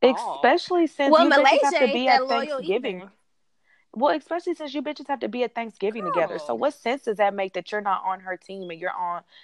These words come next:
Speaker 2: Jennifer's team, who, when after you're no longer a cast member of the show, 'cause you're not gonna be on there next season 'cause you're boring, bitch, you never gonna
Speaker 3: <laughs>
Speaker 2: speak to her again.
Speaker 1: Right.
Speaker 2: So
Speaker 1: Y'all are not friends.
Speaker 2: <laughs> And how is Malaysia not loyal?
Speaker 3: Because she's also Cece's family member. She's,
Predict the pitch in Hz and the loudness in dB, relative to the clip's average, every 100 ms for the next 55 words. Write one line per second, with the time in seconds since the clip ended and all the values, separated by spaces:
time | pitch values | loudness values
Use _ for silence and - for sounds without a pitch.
0 | _ 170 226 214 185 - 202 190 190 185 | _ -6 -6 -4 -8 -8 -10 -8 -4 -4
1 | 185 - _ 190 190 185 214 - 226 208 | -4 -12 _ -4 -2 0 -2 -2 -4 -2
2 | 208 202 208 208 202 185 202 202 208 190 | -2 -2 -2 -2 -2 -4 -4 -4 -6 -6
3 | 175 170 208 208 202 175 190 185 180 175 | -6 -6 -6 -6 -6 -10 -6 -6 -6 -8
4 | 170 170 170 160 151 147 170 160 156 156 | -8 -8 -6 -6 -8 -10 -10 -12 -12 -6
5 | 175 185 165 151 147 147 - - - - | -4 -2 -2 -4 -4 -6 -6 -18 -2 -2
6 | 220 208 220 208 190 185 226 226 202 190 | 0 0 2 2 2 -2 -2 -6 -6 -2
7 | 160 143 143 135 156 135 - - 196 175 | 0 -2 -8 -14 -14 -18 -10 0 2 2
8 | 170 165 - 185 226 139 147 190 180 156 | 0 -6 -8 -4 -4 -4 -6 -8 -10 -16
9 | 135 139 - _ _ _ 240 262 285 349 | -18 -20 -20 _ _ _ -8 -4 -2 -2
10 | 427 330 254 - 381 240 185 165 151 - | -4 -8 -8 -8 -8 -8 -8 -8 -10 -16
11 | - 320 359 392 370 381 - 320 330 - | -2 2 2 6 6 4 -2 -6 -4 -2
12 | 240 240 339 - - 226 214 208 226 247 | 4 4 4 -2 -4 -2 -2 -6 -10 -16
13 | _ _ - 226 240 277 - 214 185 175 | _ _ -14 -14 -12 -14 -10 -8 -8 -10
14 | 175 170 170 170 190 190 - 214 196 | -14 -14 -12 -8 -10 -10 -8 -8 -8